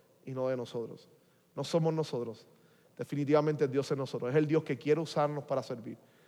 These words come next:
Es el Dios que quiere bendecirnos. Es el Dios que quiere darnos paz y transformarnos. Es el Dios que desea que experimentemos la grandeza de su reino.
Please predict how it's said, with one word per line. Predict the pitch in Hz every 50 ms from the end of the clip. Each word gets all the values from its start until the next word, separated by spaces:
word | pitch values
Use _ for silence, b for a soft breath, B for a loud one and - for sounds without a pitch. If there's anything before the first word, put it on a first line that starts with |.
| b b b -
Es | 131 143
el | 151
Dios | 151 147
que | - 143 -
quiere | - - 147 147 156 151
bendecirnos. | 147 143 139 143 139 - - - 120 120 120 113 -
Es | - - -
el | 131 127
Dios | 127 135 127 131
que | - 127
quiere | 113 - 135 139 147 143 135 b b b b b b b b b b b b b b b b b _ -
darnos | 139 143 147 147 139
paz | - - 165 160 151 -
y | 165
transformarnos. | 147 143 151 147 - - 160 151 151 147 143 131 120 120 113 -
Es | 131 - -
el | 147 139
Dios | 135 143 147 147 143
que | - - 147
desea | 135 131 120 - - - 151 156 156 156 156 156 156 156 151 151 151 151 143 - b b b b b b b b b b _ _ _ _ _ _ _ _ _ _ _ _ _ -
que | - 147 139 135 135 131
experimentemos | 131 - - 147 143 143 147 139 120 139 135 143 165
la | 165 165 156
grandeza | 156 147 139 135 127 151 160 151 - 170 156
de | 147 139
su | 123 - 139
reino. | 113 123 147 143 143 135 123 113 110 113